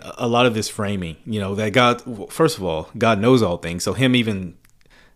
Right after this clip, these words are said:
you know, presenting God the Father as, you know, in heaven, kinda like, "Man, how can I really torture these people?" You know, like,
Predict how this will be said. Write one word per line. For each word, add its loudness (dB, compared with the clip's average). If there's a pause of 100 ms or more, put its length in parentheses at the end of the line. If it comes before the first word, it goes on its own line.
you -6
know, -4
presenting 0
God 2
the -4
Father -2
as, -8
you -8
know, -6
in 0
heaven, 0
kinda -2
like, -4
"Man, -4
how 0
can -4
I -2
really -4
torture -6
these -10
people?" -14
You -14
know, -8
like, -10